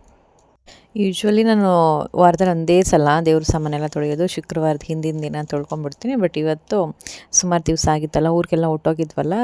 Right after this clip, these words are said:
ತೊಳ್ದಿರ್ಲಿಲ್ಲ ಒಂದು ವಾರದಿಂದ. ಹಂಗಾಗಿ, ಮ್, ಸೋಮ-, ಭಾನುವಾರನೇ ಎಲ್ಲ ತೊಳ್ದು ಸೋಮವಾರ ಪೂಜೆ ಮಾಡೋದಕ್ಕೆ ಅಂತ ರೆಡಿ ಮಾಡ್ಕೊಂಡಿದ್ದೆ.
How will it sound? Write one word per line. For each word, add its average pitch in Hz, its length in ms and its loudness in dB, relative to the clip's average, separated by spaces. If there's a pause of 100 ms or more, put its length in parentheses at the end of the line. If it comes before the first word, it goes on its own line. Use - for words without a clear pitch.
ತೊಳ್ದಿರ್ಲಿಲ್ಲ 160 580 0
ಒಂದು 147 260 -6
ವಾರದಿಂದ. 156 420 -4 (600)
ಹಂಗಾಗಿ, 156 680 -4 (240)
ಮ್, 147 400 -6
ಸೋಮ-, 156 360 -2
ಭಾನುವಾರನೇ 151 540 0
ಎಲ್ಲ 143 180 -4
ತೊಳ್ದು 147 580 -6 (920)
ಸೋಮವಾರ 151 480 0
ಪೂಜೆ 156 300 -4
ಮಾಡೋದಕ್ಕೆ 151 500 -4
ಅಂತ 147 240 -4 (180)
ರೆಡಿ 156 200 2
ಮಾಡ್ಕೊಂಡಿದ್ದೆ. 151 800 -6